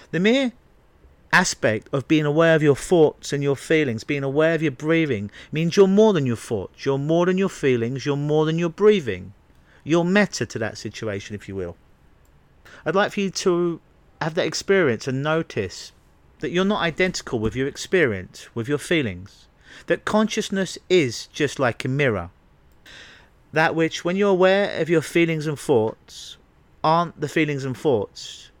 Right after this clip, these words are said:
You are not the feelings and thoughts, and you never can be. And just kind of let that pass. And now think of something that was wonderful, wonderful, great experience you had, a good memory that evokes good feelings. The sounds, the images, the smells, the taste,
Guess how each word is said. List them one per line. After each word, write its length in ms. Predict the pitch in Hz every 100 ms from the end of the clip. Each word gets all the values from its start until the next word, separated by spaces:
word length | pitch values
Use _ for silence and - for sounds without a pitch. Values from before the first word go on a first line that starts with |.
| -
You 240 | 147 196
are 40 |
not 220 | 127 107 -
the 80 |
feelings 320 | 107 127 110 101
and 80 |
thoughts, 320 | 104 107 98 -
and 100 | 139
you 80 |
never 240 | 156 170 165
can 280 | - 180 139
be. 240 | 104 87 - _ _ _ _ _ _ - -
And 120 | 160
just 140 | 220 -
kind 160 | 294
of 60 | 262
let 140 | 240
that 180 | 180 -
pass. 440 | - 143 101 - -
And 100 | 151
now 120 | 185
think 280 | 214 254 226
of 80 | 202
something 420 | - 170 - 160
that 220 | 143 - -
was 240 | 131 131
wonderful, 520 | 151 147 123 117 107 101
wonderful, 340 | 151 175 170
great 240 | 127 143
experience 500 | 127 - - 117 107
you 60 | 110
had, 160 | 104 95
a 60 | 101 -
good 220 | 185 165
memory 500 | 135 127 113 98 95 - -
that 80 | 117
evokes 440 | 123 117 131 123 -
good 180 | 143
feelings. 500 | - - 123 98 92
The 60 | 107
sounds, 560 | - 160 160 160 156 127
the 240 | 110 117
images, 400 | 156 147 156 147
the 80 | 113
smells, 480 | - 165 160 151 123
the 60 |
taste, 420 | - 151 147 -